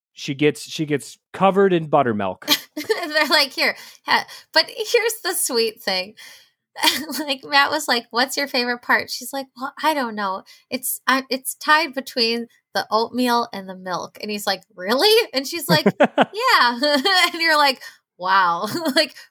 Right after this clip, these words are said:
Speaker 2: who says that, you know? Um,
Speaker 1: Yeah.
Speaker 2: I just loved that she, she just really made the best of it because that date sucked and, like, she didn't have to like it. And,
Speaker 1: Mm-hmm.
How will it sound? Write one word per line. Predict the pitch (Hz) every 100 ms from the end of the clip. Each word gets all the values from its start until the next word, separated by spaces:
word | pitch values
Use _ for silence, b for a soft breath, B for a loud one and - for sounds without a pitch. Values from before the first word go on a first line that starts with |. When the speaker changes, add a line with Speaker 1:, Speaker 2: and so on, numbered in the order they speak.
| -
Speaker 2:
who | 523 587
says | - - 202 226 269 -
that, | 175 - -
you | - 226
know? | 220 226 240 B B B B -
Um, | 233 220 214 196 -
Speaker 1:
Yeah. |
Speaker 2:
I | 226 285
just | 349 349 -
loved | 208 208 233 -
that | 208 185
she, | - - 208 202 190 - - _ _ _ _
she | - - 226
just | 214 214 214 -
really | 190 190 208
made | 208 190 180
the |
best | 180 170 175 208
of | 202
it | 226 -
because | 196 180 190 180 175 - b b _
that | 220 247 254
date | 285 277 -
sucked | - 247 311 240 - - -
and, | 233
like, | 240 220
she | - 254
didn't | 269 302 254
have | 208 208 -
to | 202
like | 180 185 214 -
it. | 185 180 - _ _ _ -
And, | 214 208 196 202
Speaker 1:
Mm-hmm. | 208 -